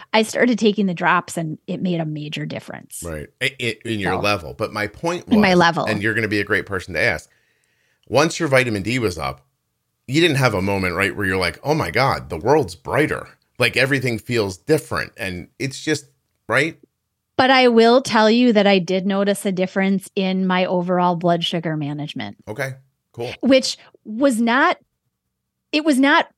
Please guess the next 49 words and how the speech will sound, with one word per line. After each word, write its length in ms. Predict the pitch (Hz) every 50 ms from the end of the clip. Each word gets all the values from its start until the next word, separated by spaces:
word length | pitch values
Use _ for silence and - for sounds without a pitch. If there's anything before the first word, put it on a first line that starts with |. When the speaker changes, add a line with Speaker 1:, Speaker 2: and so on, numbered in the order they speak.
| _ -
Speaker 1:
poor 400 | - - 254 277 302 269 220 196
to 220 | - - - 202
begin 420 | 180 185 170 170 180 208 214 196 156
with. 100 | - - - - - _ -
Speaker 2:
Mm-hmm. 100 | 107 113
Speaker 1:
When 160 | 196 202 202 202
I 100 | 196 196
had 300 | 180 208 208 214 220 202
that 180 | 208 185 165
level 300 | 185 180 190 190 208 196
of 80 | 190 -
eighteen, 640 | - 190 185 190 - - - - 196 202 220 233 233 - -
I 300 | - 196 208 233 254 262
was, 360 | 202 208 208 202 185 175 - - _ _ _ _ _ _ _ _ - -
I 80 | 254
was 260 | 247 262 240 202 190 160 _ _ _ _ _
doing 320 | - 247 226 240 269 254 233
enough, 340 | 208 190 185 185 190 196 -
I 120 | 202 185
think, 200 | 190 196 190 180
of 120 | 185 170 185
my 160 | 185 180 175
own 160 | 180 185 180
micromanagement 1040 | 175 170 170 175 175 - 220 214 214 214 220 220 233 240 233 226 240 233 240 240 226
at 120 | 233 220
that 200 | - 226 233 -
point 340 | - - 240 226 220 226 -
without 440 | - 196 196 196 196 190 185 - _ - - - - _ _
the 80 | - 196
smart 340 | - - - 190 180 175 -
technology 640 | - 185 175 - 190 175 175 170 170 170 - - 170 160
we 100 | 165 170
have 180 | 180 170 170
today. 220 | - - 180 165 160
I 60 | 160
mean, 100 | 165 165
I 80 | 160 160
just 160 | 170 160 -
had 120 | 165 156
a 40 | 135
pump 280 | - - 180 156 156 -
and 80 | 156 151
a 20 |
C 200 | - - 151 151
G 160 | 151 160 170
M 120 | 147 156 165
at 140 | 180 -
that 180 | - 214 220 -
point. 380 | - - 254 254 262 277 262 -